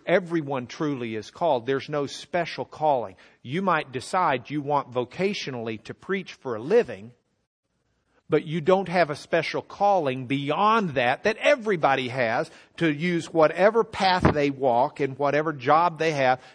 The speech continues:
to glorify God and to teach. And there's no specific ordination within this church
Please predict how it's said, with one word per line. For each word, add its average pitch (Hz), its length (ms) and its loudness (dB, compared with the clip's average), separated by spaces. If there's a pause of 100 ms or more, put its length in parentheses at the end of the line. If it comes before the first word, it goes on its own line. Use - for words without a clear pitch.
to 196 80 -2
glorify 139 580 0
God 113 320 -2
and 143 100 -14
to 180 60 -16
teach. - 580 -12 (920)
And 165 140 -2
there's 143 160 -2
no 147 160 0
specific 151 640 -8
ordination 147 880 -4
within 110 420 -8
this 101 200 -10
church - 480 -10